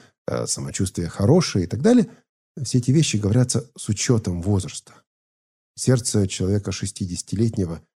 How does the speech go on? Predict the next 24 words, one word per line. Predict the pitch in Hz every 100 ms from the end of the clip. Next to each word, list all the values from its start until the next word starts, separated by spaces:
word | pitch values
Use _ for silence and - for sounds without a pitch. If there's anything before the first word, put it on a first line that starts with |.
| _ -
и | 98
двадцатилетнего — | 85 92 98 - 92 127 110 95 - 85 76 - _ _ _ _
это | - - 156 - 113
совершенно | 104 110 90
разные, | 98 98 117 147 - - _ -
м, | 67 67
виды | 71 101 - -
сердца. | - 113 95 - - _ _ _ _ _ _ _
Но | - 78 85 90 90 87 87 _
мы | 85 80 76 78 101 120 117
учитываем, | 101 - - 104 127 151 85
или | 80
врачи, | 82 95 - 98
точнее, | 98 - 87
учитывают | 85 - 110 110 101 - _ _ _ -
то, | 147
в | -
каком | 117 113 117 95
возрасте | 104 120 104 107 - 104 101 _ _ _ -
находится | 98 - 90 80 -
этот | 73 -
человек. | 87 85 76 - _ _ _ _ _ _ _ _ _
Седьмой | - 98 95 82
стих. | - 120 117